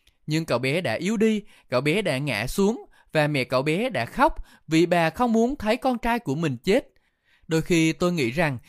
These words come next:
nếu cậu bé mười bốn hoặc là mười bảy tuổi thì cậu bé hẳn sẽ mạnh mẽ hơn mẹ mình,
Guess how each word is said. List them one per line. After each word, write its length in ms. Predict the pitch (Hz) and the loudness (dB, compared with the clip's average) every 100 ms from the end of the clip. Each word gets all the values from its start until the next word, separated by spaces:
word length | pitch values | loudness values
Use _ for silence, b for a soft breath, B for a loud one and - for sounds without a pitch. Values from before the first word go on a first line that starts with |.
| b - | b -4
nếu 180 | 147 - | 0 0
cậu 160 | 139 | 0
bé 220 | 139 143 | 0 -2
mười 220 | 208 175 131 | -2 -2 2
bốn 340 | 147 165 320 | 4 4 2
hoặc 140 | 254 185 | -4 -2
là 100 | 147 | 0
mười 180 | 147 147 | 0 0
bảy 260 | 117 117 - | 0 0 0
tuổi 320 | 131 120 233 b b - | 0 0 -2 b b -4
thì 160 | 147 | -2
cậu 180 | 139 123 | 0 -2
bé 180 | 131 151 | 0 -2
hẳn 280 | 190 202 139 | -2 -6 -6
sẽ 180 | - 135 | -4 -2
mạnh 260 | 120 127 | -2 -4
mẽ 180 | 123 95 | -4 -4
hơn 260 | 156 185 180 | -2 -2 -2
mẹ 160 | 95 | -4
mình, 260 | 127 143 | -2 -2